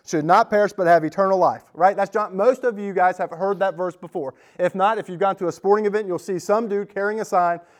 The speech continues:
that says John three sixteen. That's the verse. But the next verse explains a little bit in more detail why Jesus came. "For God did not send his Son into the world to condemn it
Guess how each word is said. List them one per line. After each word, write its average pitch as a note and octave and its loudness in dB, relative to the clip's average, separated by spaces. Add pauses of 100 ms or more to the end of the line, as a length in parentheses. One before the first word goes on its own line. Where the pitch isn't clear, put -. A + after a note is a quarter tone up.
that D#3 -4
says E3+ -4
John E3+ 2
three F#3 -6
sixteen. E3+ -8
That's E3 0
the F3+ -8
verse. E3+ -4 (300)
But G3+ 2
the F3+ -4
next A3+ -2
verse F#3 -2
explains G3 0
a - 0
little G3+ 4
bit G3+ 2
in F3+ -2
more F#3+ 2
detail F#3 2
why F3+ 8
Jesus F3+ -8
came. E3+ -4 (400)
"For E3+ 0
God G3+ 8
did G3 2
not F3+ 2
send C4 -4
his G#3+ -2
Son G#3 -2
into A#3+ -6
the G3 -4
world F3+ -2
to F#3+ -12
condemn G3+ -4
it G#3+ -8